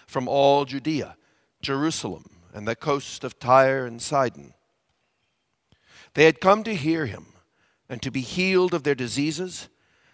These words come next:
and those who were troubled with unclean spirits were cured. And all in the crowd were trying to touch him, for power came out from him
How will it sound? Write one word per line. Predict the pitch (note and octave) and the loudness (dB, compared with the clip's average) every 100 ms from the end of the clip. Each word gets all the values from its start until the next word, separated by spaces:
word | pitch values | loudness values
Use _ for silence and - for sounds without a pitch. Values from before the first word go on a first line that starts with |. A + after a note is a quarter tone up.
| - | -2
and | D3 D3+ | 2 4
those | F#3 G#3+ G#3+ | 4 4 2
who | F#3+ | -2
were | F#3 | -4
troubled | - F3+ F3 F3 | 0 0 0 -6
with | D#3+ - | -8 -4
unclean | E3+ F3+ - F3 E3+ D#3+ | -4 -4 -8 -4 -4 -4
spirits | - - F3 F3+ - | -6 -4 -4 -4 -6
were | E3 D#3 | -14 -14
cured. | - F3+ B2+ A2 - _ _ _ _ _ _ _ _ _ _ _ _ _ _ _ | -10 -8 -8 -12 -20 _ _ _ _ _ _ _ _ _ _ _ _ _ _ _
And | - A#2+ - | -8 -6 2
all | D3 F3 E3+ C3+ | 6 8 6 4
in | |
the | A#2 | -4
crowd | A#2 A2+ G#2 F#2 - - - _ | -10 -4 -4 -4 -14 -20 -20 _
were | - B2 | -12 -10
trying | - C3 C3 B2+ | -4 0 0 -2
to | B2 | -10
touch | - C#3 - - | -12 -12 -6 -6
him, | G#2 G2+ | -6 -10
for | - G#2+ | -12 -14
power | - - C#3+ B2 E2+ E2+ | -12 -2 0 0 -6 -8
came | A#2 A2+ | -6 -2
out | G#2+ - | -4 -4
from | - F#2 | -12 -14
him | F2+ D#2+ | -16 -18